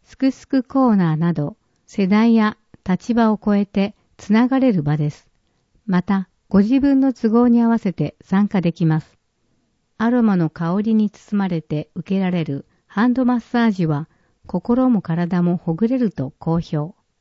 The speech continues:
すくすくコーナーでは、絵本の読み聞かせや手作りおもちゃがあり、親子でゆったりと過ごせる時間が広がります。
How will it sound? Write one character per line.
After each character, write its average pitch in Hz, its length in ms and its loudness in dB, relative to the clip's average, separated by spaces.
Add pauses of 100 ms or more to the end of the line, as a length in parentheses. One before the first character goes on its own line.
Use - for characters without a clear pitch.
(540)
す - 180 -20
く 269 140 0
す - 140 -8
く 277 140 -2
コ 269 300 0
ー - 20 2
ナ 170 220 2
ー - 20 -2
で 156 120 -2
は、 151 240 -6 (300)
絵 180 120 -2
本 262 300 0
の 202 100 2
読 151 180 0
み 180 120 0
聞 - 140 -12
か 180 160 -2
せ 180 160 -2
や 165 300 -2
手 196 160 -2
作 247 240 0
り 277 140 2
お 262 80 2
も 247 160 2
ち - 120 -4
ゃ 156 60 -2
が 151 140 -2
あ 156 60 -2
り、 147 200 -6 (540)
親 233 240 2
子 175 140 -2
で 156 140 0
ゆ 151 120 0
っ 151 40 -6
た - 220 -4
り 269 100 0
と 196 120 -4
過 - 160 -6
ご 160 120 0
せ 160 160 -4
る 156 140 -2
時 151 140 -12
間 208 240 -2
が 208 100 0
広 170 280 -2
が 160 100 -2
り 156 120 -2
ま 147 140 -2
す。 - 120 -12